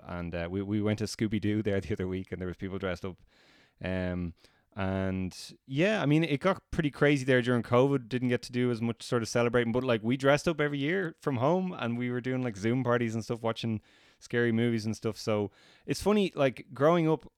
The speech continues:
I was never into horror. Um, it's something that I really got into in my twenties, but I was always into, you know, dressing up in costumes and stuff like that. So,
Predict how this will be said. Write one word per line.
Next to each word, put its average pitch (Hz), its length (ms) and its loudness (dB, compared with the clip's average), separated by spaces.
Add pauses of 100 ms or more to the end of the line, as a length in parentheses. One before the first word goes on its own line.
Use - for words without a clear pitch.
(120)
I 120 60 2
was 120 120 2
never 120 260 2
into 113 200 0
horror. 123 400 2 (760)
Um, 98 340 0
it's 110 140 -6
something 127 300 0
that 120 100 4
I 113 40 4
really 110 200 2
got 104 160 2
into 104 220 0
in 95 80 -2
my 92 100 -2
twenties, 110 580 -4
but 101 120 -2
I 101 60 4
was 101 140 0
always 110 440 2
into, 92 580 -4
you 92 80 -6
know, 87 140 -4
dressing 90 340 -4
up 85 160 -8
in 80 60 -10
costumes 87 420 -8
and 82 100 -12
stuff - 160 -14
like 82 140 -10
that. 85 240 -12
So, 80 300 -10